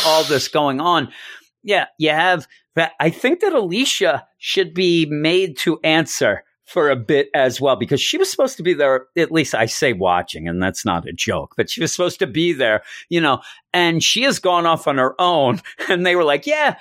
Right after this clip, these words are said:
yeah, and Alicia, she, she got bored and went, you know, how long did she go?" And that's where Reed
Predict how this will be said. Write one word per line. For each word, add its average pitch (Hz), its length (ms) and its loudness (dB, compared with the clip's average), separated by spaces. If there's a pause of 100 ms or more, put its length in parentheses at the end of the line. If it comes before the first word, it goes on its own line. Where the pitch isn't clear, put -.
(160)
yeah, 247 280 2
and 277 80 0
Alicia, 254 420 0
she, 220 420 -4
she 220 320 -2
got 208 280 0
bored 208 200 4
and 151 80 -2
went, 151 200 0
you 135 180 0
know, 120 160 2
how 190 220 -2
long 277 220 0
did 247 140 -4
she 190 140 -6
go?" 190 320 2
And 143 400 0
that's 160 320 -2
where 160 160 4
Reed 156 560 -2